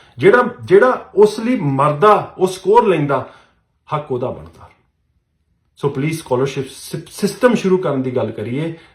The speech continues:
ਨਾ ਕਿ ਹੋਰ ਜਿਹੜੀਆਂ ਪ੍ਰਾਈਸਾਂ ਆਪਣੇ ਬੱਚਿਆਂ ਦੇ ਲਈ ਉਹ ਵਧਾਈਏ, ਕਿ ਜਿਹੜੇ ਗਰੀਬ, ਮਜ਼ਦੂਰ, ਜਿਹੜਾ ਕਿਸਾਨ ਆ, ਉਸ ਦਾ ਬੱਚਾ ਵੀ ਡਾਕਟਰ ਬਣ ਸਕੇ।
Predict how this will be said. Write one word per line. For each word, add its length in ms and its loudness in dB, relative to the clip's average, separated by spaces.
ਨਾ 200 2
ਕਿ 200 -2
ਹੋਰ 340 4
ਜਿਹੜੀਆਂ 280 -2
ਪ੍ਰਾਈਸਾਂ 400 -4
ਆਪਣੇ 260 -6
ਬੱਚਿਆਂ 320 -8
ਦੇ 100 -8
ਲਈ 180 -6
ਉਹ 160 -8
ਵਧਾਈਏ, 600 -6
ਕਿ 100 -8
ਜਿਹੜੇ 280 2
ਗਰੀਬ, 460 -4
ਮਜ਼ਦੂਰ, 640 -6
ਜਿਹੜਾ 200 0
ਕਿਸਾਨ 640 2
ਆ, 100 0
ਉਸ 120 -4
ਦਾ 100 0
ਬੱਚਾ 260 -4
ਵੀ 120 -6
ਡਾਕਟਰ 260 -14
ਬਣ 180 -16
ਸਕੇ। 260 -20